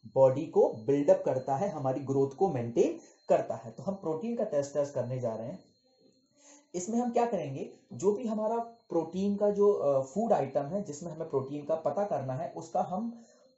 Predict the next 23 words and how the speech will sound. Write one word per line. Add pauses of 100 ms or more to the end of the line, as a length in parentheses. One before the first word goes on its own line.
(100)
paste
बना
लेंगे (300)
या
उसको
हम
powder
में
पीस
लेंगे,
powder
के
रूप
में।
तो
हम
उसका
क्या
लेंगे,
या
तो
लेंगे
paste